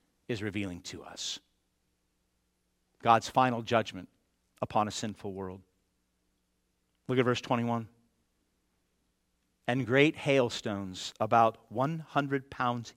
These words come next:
each, fell from heaven on people,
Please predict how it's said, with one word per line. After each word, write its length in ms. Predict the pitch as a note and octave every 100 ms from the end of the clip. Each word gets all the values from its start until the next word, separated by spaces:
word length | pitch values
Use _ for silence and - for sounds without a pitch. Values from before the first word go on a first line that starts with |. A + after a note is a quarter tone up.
| -
each, 440 | G#3+ - - - _ _ _ _ _ _ _ _ _ _ _
fell 320 | - F#3 G#3
from 160 | F#3+ E3+
heaven 260 | G3 F#3
on 220 | F3+ F3
people, 460 | - G3+ G3 G#3+ A#3